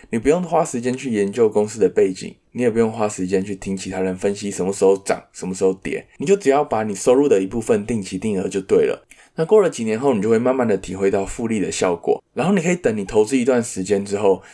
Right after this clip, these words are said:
再试着了解看看资产配置的好处，你再斟酌要不要加入B N D W，也就是债券的部位来平衡风险。但如果你是大学生或是非常年轻的话，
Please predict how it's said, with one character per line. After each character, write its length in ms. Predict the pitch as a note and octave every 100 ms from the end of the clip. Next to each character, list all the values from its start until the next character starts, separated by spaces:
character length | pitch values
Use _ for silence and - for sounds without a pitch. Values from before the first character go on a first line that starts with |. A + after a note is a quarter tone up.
| -
再 100 | D#3
试 220 | - F#3
着 100 | B2+
了 180 | G2+ G2+
解 140 | G2
看 180 | F2+ G2+
看 220 | A2 G2+
资 160 | - A2
产 180 | A2 F2+
配 200 | G#2+ G2
置 120 | G2
的 120 | F#2
好 180 | - E2
处， 260 | - G2+ - - -
你 100 | G#2
再 120 | D3
斟 280 | C#3+ D3 D3+
酌 180 | C3 G#2
要 100 | A2
不 80 | G#2+
要 80 | G#2
加 240 | - G#2+
入 200 | A2 A#2
B 240 | F#2 G2+ G2
N 240 | G2+ G#2
D 180 | G#2 G2+
W， 420 | F#2+ F#2+ F2+ - - -
也 120 | - F#2
就 140 | A2+
是 180 | - A2
债 220 | - C#3+
券 180 | A3+ A#2+
的 120 | F2+
部 220 | F2+ G2
位 140 | G2 F2+
来 160 | E2+
平 240 | E2+ F#2 F#2+
衡 140 | F#2+
风 180 | G2 G2
险。 240 | - - - _ _
但 120 | D3+
如 80 | D#3+
果 100 | F3+
你 80 | C#3+
是 100 | C#3
大 180 | C#3+ B2+
学 200 | A2+ G2+
生 200 | G#2 G#2
或 120 | A2
是 100 | G#2+
非 160 | G2+ A2
常 160 | G2+
年 160 | F#2+ F#2
轻 160 | F#2+
的 140 | G2+ F2+
话， 200 | F#2+